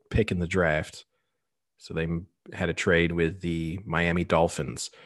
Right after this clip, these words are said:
Now, as they took, they didn't actually take the Miami Dolphins first round pick. They took a pick that the Miami Dolphins had got through a trade with the Houston Texans. Um,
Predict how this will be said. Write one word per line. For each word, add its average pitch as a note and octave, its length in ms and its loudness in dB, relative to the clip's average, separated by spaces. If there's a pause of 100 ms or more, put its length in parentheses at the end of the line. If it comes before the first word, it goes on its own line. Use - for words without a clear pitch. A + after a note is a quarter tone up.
(600)
Now, D2 340 -2 (100)
as F2+ 380 2
they F#2+ 120 2
took, - 220 2
they - 80 -2
didn't G#2+ 280 6
actually G2+ 240 4
take F#2 180 2
the - 40 0
Miami F2+ 320 4
Dolphins E2+ 460 2
first - 320 -2
round D#2 200 -2
pick. - 220 -4
They E2 100 -2
took - 180 -2
a E2 80 0
pick - 440 -4
that - 120 -6
the E2+ 80 -4
Miami E2 320 2
Dolphins E2+ 460 0
had - 100 -18 (140)
got F2+ 280 -2
through F2+ 300 0
a D#2 60 0
trade F2 420 2
with E2 100 -2
the D#2+ 80 -2
Houston E2 500 -4
Texans. - 640 -6 (800)
Um, D2+ 560 -2